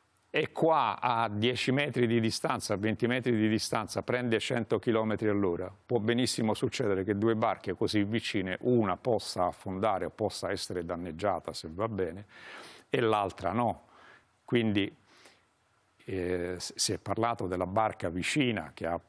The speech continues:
portato soccorsi. Perché a lei non è successo? Per questo motivo. Quindi diamo il quadro di come, il meccanismo di come funzionano le cose. Poi ognuno,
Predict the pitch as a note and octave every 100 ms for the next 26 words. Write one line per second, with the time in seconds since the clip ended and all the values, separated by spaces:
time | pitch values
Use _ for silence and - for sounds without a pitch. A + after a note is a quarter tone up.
0 | _ - F2 - G2 G#2+ G#2+ F2+ F2+ C3+
1 | - F#2 - A#2+ G2+ - - A#2+ - -
2 | B2 G#2 G2 G2 G#2 G2 F#2 G2 F2+ -
3 | F2+ - E2 - F#2+ G#2 - B2+ - A2+
4 | G#2+ C3 F2+ E2+ - _ - - - -
5 | _ _ - B2 G2 - G2 C3 D#3 D#3+
6 | C3+ - - _ _ _ _ A#2 A2 -
7 | C3+ A#2 A2+ G2+ G2+ G#2 G2 F#2 B2+ A#2+
8 | A2+ A2+ A2+ C3 C#3+ - D3 D#3 D3+ D3
9 | A#2+ A2+ B2 A2 G#2+ - B2 - A#2+ G#2
10 | G2+ G2 F#2 - F2 E2 F2 E2 G#2+ A2
11 | F#2+ D2+ C2+